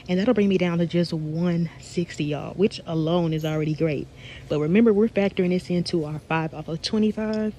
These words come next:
So it's gonna be even cheaper. Now, say you did have those digitals for the Crest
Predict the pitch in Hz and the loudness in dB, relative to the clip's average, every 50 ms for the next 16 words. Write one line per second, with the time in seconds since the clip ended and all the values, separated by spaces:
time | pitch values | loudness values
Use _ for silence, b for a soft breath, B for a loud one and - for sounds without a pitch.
0 | B B B B B B B B - - 180 175 170 185 - 180 175 160 160 - | B B B B B B B B 0 2 4 4 4 4 2 0 0 0 0 -2
1 | - 165 165 160 156 151 - - 160 - - 127 - - - B B B B B | -2 -2 -2 0 -2 -2 -2 -4 -4 -4 -6 -10 -12 -14 -16 B B B B B
2 | B 185 185 180 175 175 175 165 - - 220 262 262 233 233 226 185 180 185 196 | B 0 0 2 2 0 -2 -2 -2 0 2 4 4 4 4 2 2 2 4 6
3 | 214 214 214 - - 196 196 196 196 190 180 - 185 180 180 180 175 165 156 170 | 6 6 4 4 0 0 0 0 0 -2 0 0 2 2 2 2 0 0 0 -2
4 | 175 170 185 180 180 180 180 180 180 - - - 175 175 175 160 160 - - - | 0 2 2 2 2 2 2 0 0 -4 -4 -2 0 0 0 -2 -4 -6 -2 0
5 | 180 190 247 - - - - - | 0 0 0 -2 -6 -14 -18 -18